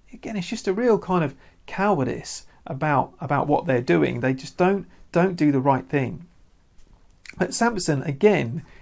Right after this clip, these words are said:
he turns it round on them, and he breaks away from the, from the ropes on his arms, and he finds a fresh jawbone of a donkey. I think it specifies fresh because it would have still had the teeth in, and,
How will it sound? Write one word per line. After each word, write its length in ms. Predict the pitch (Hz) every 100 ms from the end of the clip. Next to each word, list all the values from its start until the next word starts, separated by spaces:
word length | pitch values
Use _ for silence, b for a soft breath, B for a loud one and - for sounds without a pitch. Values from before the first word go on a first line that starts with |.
| b
he 260 | - 170 147
turns 360 | - 151 131
it 120 | -
round 300 | - 143 127
on 160 | 117 120
them, 220 | - - - b b
and 120 | -
he 80 | 147
breaks 440 | 143 180 220 - 165
away 400 | 139 147 135 127
from 340 | - 156 143
the, 260 | 131 123 120 b b
from 180 | 147
the 100 | 135
ropes 360 | 123 165 170 -
on 120 | 139
his 160 | 139 127
arms, 340 | 120 113 113
and 80 | 135
he 60 | 139
finds 300 | 175 170 151
a 60 |
fresh 520 | 139 - 208 - - - b b
jawbone 500 | - 175 170 139 131
of 120 | 127 127
a 40 |
donkey. 540 | 131 147 135 123 123 - _ _ _ - _ _ _ - - -
I 40 |
think 140 | 254
it 60 | 226
specifies 720 | - 190 180 165 151 139 - b b
fresh 440 | - 175 143 - -
because 460 | 139 160 139 131 b b b
it 160 | - 180
would 100 | 175
have 100 | 151
still 240 | - 185 143
had 240 | 143 135
the 80 | 135
teeth 400 | 131 262 220 -
in, 260 | 107 120 170 - b b b b -
and, 380 | 147 143 135 131